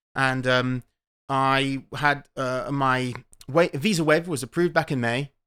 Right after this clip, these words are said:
uh, and then it was revoked just before the flight. So you can't, I couldn't apply for a tourist visa instead 'cause that takes five days. I can't tell why, but they revoked it. You know, they timed it so that I couldn't get on the flight. The ba-, the, the church in question told me that their bank account was,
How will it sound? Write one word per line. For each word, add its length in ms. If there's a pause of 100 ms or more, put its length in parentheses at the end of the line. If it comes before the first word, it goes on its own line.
(520)
uh, 460
and 200
then 460
it 80
was 140
revoked 340
just 160
before 220
the 60
flight. 420 (200)
So 140
you 160
can't, 580 (220)
I 60
couldn't 220
apply 260
for 100
a 40
tourist 320
visa 180
instead 340
'cause 60
that 120
takes 180
five 260
days. 440 (480)
I 60
can't 260
tell 180
why, 300
but 160
they 120
revoked 500
it. 180
You 120
know, 140
they 120
timed 360
it 120
so 100
that 100
I 80
couldn't 300
get 100
on 60
the 60
flight. 360 (300)
The 80
ba-, 260
the, 240
the 160
church 400
in 140
question 340
told 200
me 80
that 120
their 140
bank 280
account 400
was, 420